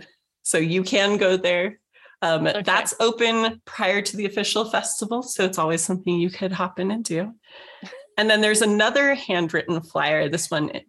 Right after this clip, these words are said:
Speaker 1: written
Speaker 2: Oh my
Speaker 1: much
Speaker 2: gosh.
Speaker 1: nicer.
Speaker 2: Uh-huh.
Speaker 1: Um, and it says, "Missing harvest equipment, large reward for investigation services. Inquire at Obachan Kelp Farm."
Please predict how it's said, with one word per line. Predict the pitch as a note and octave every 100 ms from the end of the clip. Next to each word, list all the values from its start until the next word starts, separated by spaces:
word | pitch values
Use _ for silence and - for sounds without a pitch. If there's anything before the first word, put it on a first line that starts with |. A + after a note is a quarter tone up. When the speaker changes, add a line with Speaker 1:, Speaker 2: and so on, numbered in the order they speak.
| - -
Speaker 1:
written | E3 E3
Speaker 2:
Oh |
my | C#3
Speaker 1:
much | C3
Speaker 2:
gosh. | E3+
Speaker 1:
nicer. | D3+ - - D#3 F#3 - - -
Speaker 2:
Uh-huh. | G3 F3
Speaker 1:
Um, | F3+ D#3 D3 - -
and | F3+
it | F3+ -
says, | F#3 E3 D#3 - -
"Missing | F3 G#3 E4 D#4+ D#4+
harvest | - - A3+ F3+ D#3+ -
equipment, | C#3+ - - - D#3+ F#3+ F#3+ - _ E3+
large | E3+ G#3+ C#4 -
reward | A#3+ A3 G#3 G3+ C#3+ C#3
for | E3
investigation | E3 E3 E3 - F3+ F3 G#3 - D3
services. | - D3 - F#3 - - G3 - - - - -
Inquire | G3 F#3+ - B3+ A3+ E3 -
at | D3 - - _ _ D#3+
Obachan | C#3 E3+ G#3+ - A3+ A3+ A3 G#3+
Kelp | - D#3+ - -
Farm." | D3 C#3 D3 F#3+ F#3